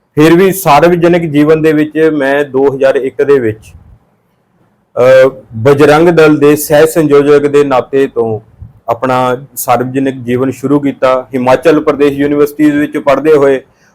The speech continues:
ਅਖਿਲ ਭਾਰਤੀ ਵਿਦਿਆਰਥੀ ਪਰਿਸ਼ਦ, ਜੋ ਕਿ ਇੱਕ, ਅਹ, ਵਿਦਿਆਰਥੀਆਂ ਦਾ ਇੱਕ ਵਿੰਗ ਹੈ, ਉਹਦੇ, ਉਹਦਾ ਕਾਰਜਕਰਤਾ ਰਿਹਾ ਔਰ ਅਖਿਲ ਭਾਰਤੀ ਵਿਦਿਆਰਥੀ ਪਰਿਸ਼ਦ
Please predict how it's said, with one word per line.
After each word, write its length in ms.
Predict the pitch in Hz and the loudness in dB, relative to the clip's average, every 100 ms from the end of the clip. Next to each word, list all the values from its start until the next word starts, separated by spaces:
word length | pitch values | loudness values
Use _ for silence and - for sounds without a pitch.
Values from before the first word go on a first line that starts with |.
| - | -4
ਅਖਿਲ 220 | 151 202 185 | -2 2 2
ਭਾਰਤੀ 380 | 156 143 160 | 4 2 0
ਵਿਦਿਆਰਥੀ 580 | 151 143 127 127 131 151 | -2 0 0 0 0 -4
ਪਰਿਸ਼ਦ, 360 | 151 131 117 139 | -4 -6 -2 -4
ਜੋ 260 | 127 127 | -2 -4
ਕਿ 360 | 123 139 131 113 - _ _ _ | -2 -2 -2 -4 -12 _ _ _
ਇੱਕ, 200 | 127 - | -12 0
ਅਹ, 520 | 139 135 127 123 117 - - _ _ _ _ _ _ 139 | 2 4 2 0 0 -8 -20 _ _ _ _ _ _ -4
ਵਿਦਿਆਰਥੀਆਂ 720 | 131 135 131 135 - 160 156 | 0 4 4 2 0 2 4
ਦਾ 100 | 151 | 4
ਇੱਕ 540 | 147 143 151 147 139 113 131 143 117 | 2 2 0 2 0 -4 -10 -10 -4
ਵਿੰਗ 320 | 117 143 151 | 0 2 2
ਹੈ, 240 | 147 143 | 2 2
ਉਹਦੇ, 600 | 147 147 139 156 151 151 151 127 | 2 0 0 2 2 2 2 0
ਉਹਦਾ 180 | 135 151 | -2 -2
ਕਾਰਜਕਰਤਾ 640 | 151 135 143 151 147 151 | 0 0 2 0 0 2
ਰਿਹਾ 400 | 151 143 151 143 _ - | 2 0 -2 -4 _ -6
ਔਰ 320 | 143 156 156 143 | 0 2 4 2
ਅਖਿਲ 240 | 180 180 | 0 2
ਭਾਰਤੀ 300 | 165 147 156 | 4 2 0
ਵਿਦਿਆਰਥੀ 520 | 151 139 135 135 165 | -2 2 2 2 -2
ਪਰਿਸ਼ਦ 500 | 160 143 131 147 139 | -4 -4 -2 -2 0